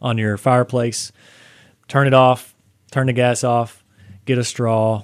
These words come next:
blow that out, or get a shop vac, clean around that.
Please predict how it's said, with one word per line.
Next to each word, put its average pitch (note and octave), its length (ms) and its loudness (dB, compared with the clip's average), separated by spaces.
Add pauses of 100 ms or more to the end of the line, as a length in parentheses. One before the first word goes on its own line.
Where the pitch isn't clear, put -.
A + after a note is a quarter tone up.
(140)
blow A#2+ 180 0
that A2 140 0
out, G#2+ 320 -4 (680)
or B2+ 80 -6
get A2 140 -4
a G#2 60 -4
shop A2+ 320 -6
vac, G2+ 340 -4 (160)
clean G#2 280 -6
around G2+ 260 -4
that. G2 280 -6